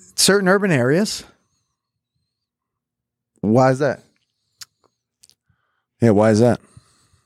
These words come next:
Speaker 1: Just saying.
Speaker 2: Okay.
Speaker 3: Why
Speaker 2: Good.
Speaker 3: would you say that?
Speaker 2: Good enough. Good
Speaker 1: Sh-,
Speaker 2: enough.
Speaker 1: show enough.
Speaker 2: Show. <laughs> Good enough. Yeah, we need m-, more sports need to be invented. More combat sports need to be invented.
Speaker 3: I think they've reached the pinnacle with slap,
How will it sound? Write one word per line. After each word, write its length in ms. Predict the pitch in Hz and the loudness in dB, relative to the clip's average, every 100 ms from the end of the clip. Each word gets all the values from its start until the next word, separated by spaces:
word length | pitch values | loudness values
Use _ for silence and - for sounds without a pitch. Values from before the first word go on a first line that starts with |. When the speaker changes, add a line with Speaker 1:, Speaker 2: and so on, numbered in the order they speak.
| _ - | _ -6
Speaker 1:
Just 160 | 185 - | -4 -2
saying. 300 | 247 139 104 _ _ | -2 -4 -8 _ _
Speaker 2:
Okay. 320 | - 180 - 143 - - - | -12 -10 -8 -12 -14 -14 -2
Speaker 3:
Why 120 | 87 | 0
Speaker 2:
Good. 60 | 110 | 2
Speaker 3:
would 100 | 110 | 0
you 60 | 104 | 0
say 200 | 127 131 | 2 4
that? 80 | |
Speaker 2:
Good 140 | 202 202 | 4 2
enough. 320 | 190 127 - - - - 508 466 403 - | 0 -4 -8 -12 -8 -8 -8 -12 -14 -6
Good 140 | 120 - | -2 0
Speaker 1:
Sh-, 100 | - | -2
Speaker 2:
enough. 200 | 127 - | -4 -10
Speaker 1:
show 180 | - 208 | -4 -2
enough. 340 | 175 131 - - | -2 -6 -14 -18
Speaker 2:
Show. 200 | - - | -6 -6
<laughs> 1200 | 214 - - - 165 - 220 - 240 - - - | -6 -6 -4 -4 -6 -10 -12 -12 -14 -14 -16 -10
Good 220 | 131 160 | -2 0
enough. 220 | 147 123 - - | 0 -4 -8 -4
Yeah, 140 | 196 214 | 0 0
we 140 | 247 | -2
need 180 | 269 240 | -4 -6
m-, 140 | 190 - | -8 -6
more 400 | 175 226 233 214 | 0 2 2 0
sports 340 | - 208 175 175 | -2 -2 0 0
need 140 | 156 | 0
to 40 | |
be 120 | 127 120 | 0 -2
invented. 440 | 107 101 - 101 _ _ _ _ | -4 -10 -14 -18 _ _ _ _
More 160 | 139 147 | -6 -4
combat 360 | 160 151 131 120 | -2 0 0 -2
sports 280 | 139 123 | -4 -6
need 160 | 123 117 | -6 -8
to 40 | |
be 120 | 104 101 | -8 -8
invented. 200 | 87 110 | -2 0
Speaker 3:
I 40 | |
think 220 | 127 113 | 2 2
they've 280 | 107 107 87 | 0 0 0
reached 220 | 113 107 | -2 -2
the 60 | 95 | -4
pinnacle 480 | - 120 123 92 87 | 0 0 0 0 -2
with 160 | 87 | -4
slap, 420 | - - 110 107 | -6 -8 -6 -6